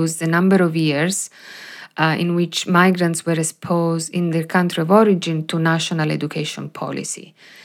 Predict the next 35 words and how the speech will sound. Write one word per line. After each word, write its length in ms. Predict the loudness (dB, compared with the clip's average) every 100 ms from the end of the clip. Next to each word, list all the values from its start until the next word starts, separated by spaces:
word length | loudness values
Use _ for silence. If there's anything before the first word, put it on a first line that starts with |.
| -20 _
And 140 | 0
again, 280 | 2 2 0
we 100 | 0
were 160 | 0 0
interested 580 | 0 0 -4 -4 -4 -2
in 140 | -2 -2 -2
using, 540 | -2 -4 -4 -6 -10 -10
uh, 260 | -10 -8
the 100 | -6
variation. 720 | -4 -4 -4 -4 -4 -6 -10 -10
Just 240 | -4 -4 -2
to 60 |
give 240 | -2 0 0
you 220 | 0 0
an 140 | 0
example, 580 | -2 2 4 4 2 0 -2 -16 -20 -20 -20 _ _
migrants 520 | -2 -2 -2 -4 -6
who 80 | -4
were 160 | -6 -4
coming 420 | -6 -4 -6 -8
from 400 | -8 -6 -4 -4
Denmark, 640 | -2 0 0 -2 -4 -8 -4
uh, 260 | -2 -2 -4
in 160 | -2
Denmark, 520 | 0 0 0 0 -2 -2
national 420 | -2 -2 -2 -2
education 540 | -2 -4 -4 -4 -6
policy 420 | -4 -2 -2 -2 -4
was 200 | -4 -4
introduced 580 | -6 -6 -4 -4 -4
in 120 | -6 -6
eighteen 340 | -6 -8 -10
fourteen. 640 | -8 -12 -2 0 0 -2 -6 -16 -20 -20 -20 _
In 140 | -8
Sweden, 640 | -6 -6 -4 -2 -2 -2 -4